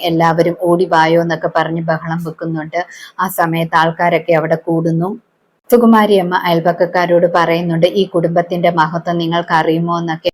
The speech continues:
"എൻ്റെ മോൾക്ക് മാനസികമായിട്ട് പ്രശ്നം വന്ന ഉടനെ എൻ്റെ മോളെ ഉപേക്ഷിച്ചിട്ടാണെങ്കിൽ, അവളുടെ ചേച്ചിയാണെങ്കിൽ ഇവിടുത്തെ വരുൺ വിവാഹം കഴിച്ചു, അത് ന്യായമാണോ?" എന്നൊക്കെ ചോദിക്കുന്നു. "എൻ്റെ മോൾക്ക് ഇവിടെ താമസിക്കാൻ അവകാശമില്ല" എന്ന് പറഞ്ഞ്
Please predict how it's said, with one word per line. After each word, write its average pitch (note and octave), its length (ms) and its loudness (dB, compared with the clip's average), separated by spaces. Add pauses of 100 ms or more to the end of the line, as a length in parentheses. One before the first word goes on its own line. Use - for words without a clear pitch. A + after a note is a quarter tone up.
"എൻ്റെ A3 160 4
മോൾക്ക് F3+ 360 2
മാനസികമായിട്ട് F3 880 0
പ്രശ്നം F3 460 2
വന്ന E3 260 0
ഉടനെ E3 420 2 (100)
എൻ്റെ E3+ 260 2
മോളെ D#3+ 340 2
ഉപേക്ഷിച്ചിട്ടാണെങ്കിൽ, D#3+ 1120 -2 (360)
അവളുടെ F3 420 2
ചേച്ചിയാണെങ്കിൽ E3+ 920 0
ഇവിടുത്തെ E3 360 0
വരുൺ E3 340 -2
വിവാഹം E3 480 0
കഴിച്ചു, E3 420 0
അത് E3+ 240 -2
ന്യായമാണോ?" E3 680 0
എന്നൊക്കെ E3 300 -6 (100)
ചോദിക്കുന്നു. E3 540 -4 (360)
"എൻ്റെ G#3+ 180 4
മോൾക്ക് F3 340 2
ഇവിടെ E3+ 220 2 (100)
താമസിക്കാൻ E3+ 600 -2
അവകാശമില്ല" F3 720 -2
എന്ന് E3 220 -4
പറഞ്ഞ് E3 300 -4